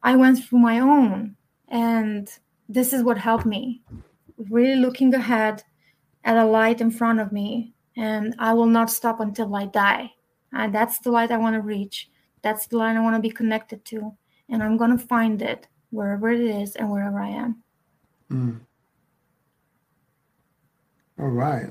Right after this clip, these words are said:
Speaker 2: let's see if we can get some <clears throat> questions from the listening audience.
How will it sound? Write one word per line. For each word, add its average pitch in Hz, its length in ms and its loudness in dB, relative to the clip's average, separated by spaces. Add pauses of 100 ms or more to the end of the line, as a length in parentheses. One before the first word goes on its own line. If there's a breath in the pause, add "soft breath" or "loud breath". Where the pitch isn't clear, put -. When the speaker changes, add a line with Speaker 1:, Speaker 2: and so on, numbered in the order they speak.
Speaker 2:
let's 143 100 -12
see 175 100 -8
if 151 60 -6
we 139 60 -10
can 117 360 -8 (580)
get 143 140 -2
some 120 500 -4 (920)
<clears throat> 147 680 6 (280)
questions 165 380 2
from 131 160 -2
the 117 80 2
listening 135 440 0
audience. 123 720 -2